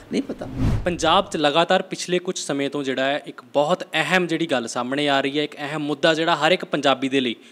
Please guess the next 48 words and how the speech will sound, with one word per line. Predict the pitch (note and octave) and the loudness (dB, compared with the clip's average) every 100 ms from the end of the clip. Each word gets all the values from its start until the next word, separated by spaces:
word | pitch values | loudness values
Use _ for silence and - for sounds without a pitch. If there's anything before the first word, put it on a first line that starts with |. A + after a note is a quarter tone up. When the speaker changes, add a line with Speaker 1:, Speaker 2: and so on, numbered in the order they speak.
| _ _ | _ _
Speaker 2:
ਫਿਕਰ | - G3+ A#3 | 0 4 6
ਦੀ | G#3+ F#3+ | 6 4
ਗੱਲ | D#3+ | 2
ਜਿਹੜੀ | D3+ D3+ | 2 -2
ਬਣਿਆ | C3 C3 C#3 | -2 0 0
ਹੋਇਆ | C#3 C#3 D3 | 0 2 2
ਹੈ, | D3+ | 2
ਉਹ | D#3 - | -2 -4
ਚਿੰਤਾਜਨਕ | - F#3 F#3 G3 F#3 F#3 F3+ | 0 2 4 6 6 2 2
ਜਿਹੜਾ | E3+ | 2
ਵਿਸ਼ਾ | E3 C#3 - | 2 0 0
ਹੈ, | D#3 | 0
ਤੁਹਾਨੂੰ | D#3 D#3 | -2 -4
ਦੱਸ | C#3 C3+ A#2 | -2 -2 -2
ਦਈਏ | C#3+ D3 F3 - - _ | -6 -6 -6 -10 -20 _
ਕਿ | - A3 | 4 4
ਪੰਜਾਬ | G#3+ - F3+ D#3 C#3+ C#3+ C#3+ | 4 -2 0 4 6 6 4
ਦੇ | D3+ C3+ | 0 -2
ਵਿੱਚ | B2 - B2 | -4 -8 -8
ਲਗਾਤਾਰ | C3 C#3 D3+ D#3 D#3 | -4 -2 -2 0 -2
ਕਾਫੀ | D3+ C#3 D#3+ | -2 -6 -6
ਸਮੇਂ | D#3 D3+ D3+ | -8 -8 -6
ਤੋਂ | E3 F3+ - _ - | -8 -8 -12 _ -4
ਗੁਰਦੁਆਰਾ | D#3 F3 G#3+ G#3+ | 0 6 6 6
ਸਾਹਿਬ | G3+ F#3 | 4 2
ਦੇ | G3+ | 0
ਵਿੱਚ | G3+ | 0
ਬੇਅਦਬੀਆਂ | C3+ D3 C#3+ C#3+ D3+ | -2 -2 -2 -2 -4
ਹੋ | C#3+ A#2+ | -2 -4
ਰਹੀਆਂ | A2+ A2 | -8 -14
ਨੇ। | A2 _ _ _ | -20 _ _ _
ਜਿਹੜਾ | B2+ C#3 | -8 -6
ਮਾਮਲਾ | C#3 C3+ C#3 D3+ | -2 -2 -2 -2
ਬਹੁਤ | D3 E3 F3+ | 0 0 0
ਵਾਰ | F3+ | 0
ਸਾਹਮਣੇ | F3 D#3+ F3 | 0 0 2
ਆਇਆ | E3+ D#3+ | 4 4
ਹੈ | F3 - - - F#3+ | 2 -2 -16 -4 0
ਅਤੇ | G#3 A#3 - - | 6 4 4 -6
ਮੁੱਕਦੀ | D#3 F3 G3 G#3+ A3 | -6 -4 -2 0 2
ਗੱਲ | G#3 | 4
ਐਂਡ | G3+ G3 | 4 2
ਤੇ | G#3 | -2
ਇਹ | G3 G#3 | -2 -2
ਖਤਮ | G3 G3 | 0 0
ਹੁੰਦੀ | F#3 F3 E3+ F3+ | -2 -2 2 4
ਹੈ | F#3+ F#3+ | 4 2
ਕਿ | A3 A3+ - | 0 -2 -4